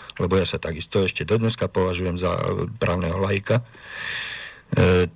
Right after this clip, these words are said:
títo trošku právne zdatné osoby si voči nám takéto mini podvody a, mm, <laughs> nenapadá ma iné slovo ako kulehy,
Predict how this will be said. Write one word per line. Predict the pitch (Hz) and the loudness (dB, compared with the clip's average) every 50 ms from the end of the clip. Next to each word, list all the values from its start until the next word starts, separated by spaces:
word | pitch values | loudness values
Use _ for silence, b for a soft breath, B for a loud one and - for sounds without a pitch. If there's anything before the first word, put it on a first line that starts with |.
| - | 0
títo | - 123 120 - 110 | 2 4 4 4 4
trošku | 101 - 143 160 156 156 - 107 | 4 4 2 2 2 2 0 -2
právne | 95 104 104 104 107 101 90 | 0 2 2 2 2 0 0
zdatné | 90 90 95 110 - - 107 92 87 87 98 | 0 0 0 0 0 0 0 0 2 0 0
osoby | 98 - - 95 90 87 92 95 | 0 0 0 0 0 0 0 0
si | - - 90 | 0 0 -2
voči | 85 90 92 - - 82 | -2 -2 0 0 0 0
nám | 82 85 85 85 87 - - - _ _ | 0 0 0 0 -2 -4 -8 -12 _ _
takéto | - 95 92 - 110 98 - - 85 80 B B B B B B B B - | -2 -2 0 2 0 0 0 0 0 -2 B B B B B B B B 0
mini | - 101 127 143 123 | 4 4 6 6 4
podvody | 101 - 104 101 98 95 95 95 92 92 98 110 - - | 2 2 0 0 0 2 0 0 2 0 0 -2 -2 -4
a, | - 85 85 80 - - - - - - - _ _ _ _ _ _ _ _ _ _ - - _ | -4 -2 -2 -4 -6 -10 -18 -20 -20 -20 -20 _ _ _ _ _ _ _ _ _ _ -14 -14 _
mm, | - - 87 82 78 76 76 82 - - - - - - - - - - - - _ _ - _ _ _ _ _ _ _ - | -8 -6 -6 -4 -4 -6 -6 -6 -8 -10 -14 -20 -20 -20 -20 -14 -12 -12 -12 -12 _ _ -20 _ _ _ _ _ _ _ -4
<laughs> | - 120 - 139 120 - | -2 2 2 2 4 4
nenapadá | 135 120 98 95 92 - 101 98 92 87 87 | 2 2 2 0 -2 -2 -2 0 0 0 0
ma | 87 90 90 92 | 0 0 0 0
iné | 87 90 85 | 0 0 0
slovo | - - 87 80 82 80 | 0 0 2 2 2 0
ako | 82 - - | -2 -4 -8
kulehy, | - - - 113 113 110 98 85 92 95 92 | -10 -4 0 2 4 4 4 2 2 -2 -4